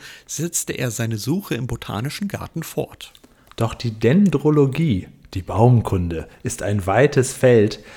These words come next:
Speaker 2: und dass Bäume atmen, trinken und Sauerstoff herstellen können, sind bei Weitem nicht alle Überraschungen, die Peter auf seiner Suche nach dem Liebesbaum begegnen.
Speaker 1: Ich
Speaker 2: Finde ich
Speaker 1: bin
Speaker 2: gut, dass sie Dendrologie noch erklären, weil das ist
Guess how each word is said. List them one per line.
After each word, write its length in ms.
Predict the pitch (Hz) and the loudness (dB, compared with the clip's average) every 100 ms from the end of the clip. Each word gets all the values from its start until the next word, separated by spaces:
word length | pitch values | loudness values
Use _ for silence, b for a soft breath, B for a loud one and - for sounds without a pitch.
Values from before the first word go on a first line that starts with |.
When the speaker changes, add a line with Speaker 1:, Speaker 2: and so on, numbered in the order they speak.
| B B B - | B B B 0
Speaker 2:
und 200 | 117 107 | 2 2
dass 200 | 101 95 | 0 2
Bäume 400 | 117 131 120 - | 4 4 2 0
atmen, 600 | 104 107 - 98 92 90 | -4 -4 -4 -4 -4 -6
trinken 460 | - 113 113 - 110 | -2 2 2 2 -2
und 160 | 113 104 | -2 -2
Sauerstoff 580 | 123 220 135 - 98 104 | -2 -2 -4 -4 -4 -4
herstellen 380 | 98 - 101 | -4 -2 -2
können, 320 | - 110 135 B | 0 0 0 B
sind 180 | - 139 | -6 -2
bei 200 | 127 101 | 0 0
Weitem 420 | 101 135 175 165 | 0 -2 -2 -2
nicht 240 | 147 139 - | -2 -4 -6
alle 220 | 120 131 | -2 -2
Überraschungen, 640 | 123 107 104 104 - 110 | -2 -2 -4 -4 -2 -2
die 100 | 92 | -4
Peter 420 | 87 127 170 156 98 | -6 -6 -4 -6 -6
auf 100 | - | -6
seiner 280 | 90 85 | -6 -6
Suche 380 | 80 117 143 104 | -2 -2 0 -2
nach 160 | 87 80 | -2 -4
dem 240 | 82 78 80 82 | -6 -8 -10 -6
Liebesbaum 880 | 101 120 92 85 - 82 87 104 120 B B - | 0 0 0 -4 -4 -4 0 -2 -4 B B 0
begegnen. 680 | 127 104 90 - 82 80 - _ _ _ _ _ _ _ _ _ - 117 | 2 2 0 -4 -8 -10 -16 _ _ _ _ _ _ _ _ _ -14 -10
Speaker 1:
Ich 120 | - | -2
Speaker 2:
Finde 140 | 123 | 0
ich 80 | 113 | 2
Speaker 1:
bin 40 | 165 | 0
Speaker 2:
gut, 120 | 180 | 2
dass 160 | 127 - | 2 2
sie 220 | 120 113 | 2 2
Dendrologie 600 | 107 117 135 123 117 110 | 2 2 4 4 4 2
noch 160 | 127 101 | 2 0
erklären, 540 | 98 - 98 110 107 | -4 -4 0 4 4
weil 120 | 92 90 | 2 0
das 220 | - | -2
ist 40 | - | -6